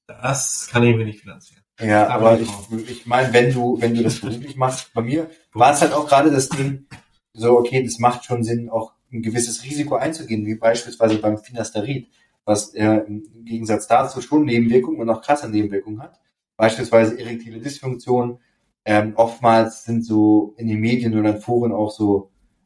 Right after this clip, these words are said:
Speaker 2: ähm, ja, Depressionsgeschichten, aber da muss man auch wieder sagen,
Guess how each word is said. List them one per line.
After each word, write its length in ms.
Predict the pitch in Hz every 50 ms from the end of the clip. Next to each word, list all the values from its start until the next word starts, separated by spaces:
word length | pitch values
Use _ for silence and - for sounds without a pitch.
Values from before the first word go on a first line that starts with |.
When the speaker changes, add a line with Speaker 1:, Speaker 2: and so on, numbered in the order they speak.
| _ _
Speaker 2:
ähm, 540 | - 98 98 98 98 98 98 95 95 95 - - _ _
ja, 180 | _ - 101 101
Depressionsgeschichten, 1040 | - 113 110 - - 101 - - 117 131 135 131 - 127 131 - 135 139 139 - -
aber 120 | 110 107 104
da 60 | 104
muss 120 | 107 107
man 120 | - 113 117
auch 80 | 117
wieder 160 | 120 113 104
sagen, 360 | 98 104 104 104 104 104 104